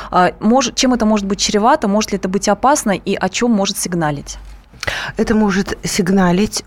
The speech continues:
Speaker 2: о заболевании сердца. Нужно обследоваться. Это может быть какой-то скрытый,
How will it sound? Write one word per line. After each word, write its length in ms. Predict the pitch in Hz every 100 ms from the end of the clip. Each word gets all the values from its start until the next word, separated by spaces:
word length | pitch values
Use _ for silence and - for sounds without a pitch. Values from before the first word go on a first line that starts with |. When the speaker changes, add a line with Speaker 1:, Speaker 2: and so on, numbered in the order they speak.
| -
Speaker 2:
о 240 | 196 202 -
заболевании 680 | 175 170 180 165 180 190 185
сердца. 680 | - 175 135 - - 135 135 - - - -
Нужно 320 | 190 170 180
обследоваться. 880 | 170 - 160 147 131 131 - - 123 - - -
Это 180 | - 147
может 340 | 196 190 175 156
быть 340 | 185 - - - - -
какой-то 380 | 180 202 190
скрытый, 680 | 185 - 190 220 214 208 185